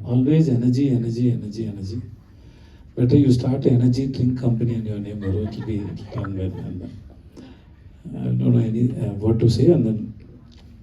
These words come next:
I always believe whatever language we make film, wherever we go, the film is good. If it connects the audience, the emotion touches the audience,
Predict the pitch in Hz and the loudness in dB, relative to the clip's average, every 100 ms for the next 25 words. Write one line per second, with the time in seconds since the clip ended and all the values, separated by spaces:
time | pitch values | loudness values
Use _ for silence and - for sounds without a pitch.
0 | - - - - - 135 131 143 175 180 | -20 -20 -20 -20 -2 4 6 8 8 6
1 | 135 139 147 - 170 113 120 139 160 123 | 4 0 0 -4 -4 -2 0 2 2 2
2 | 120 117 120 117 117 117 - 110 101 - | 0 0 0 0 -2 -4 -4 -6 -6 -10
3 | - - - 107 113 120 120 139 123 107 | -14 -20 -16 -4 2 4 4 4 2 2
4 | 117 123 - - - - - - 196 226 | 0 -2 -6 -14 -20 -20 -20 -20 -20 -20
5 | - - 113 120 151 160 151 120 120 113 | -20 -14 -4 0 2 4 4 2 2 0
6 | 110 110 117 - 117 - 120 123 120 113 | 0 -6 -6 -4 -6 -4 -2 0 0 -2
7 | 101 98 98 101 104 101 113 123 - - | -2 -4 -6 -8 -6 -4 -2 -2 -2 -4
8 | - 127 113 95 95 101 - | -4 -4 -4 -4 -4 -6 -10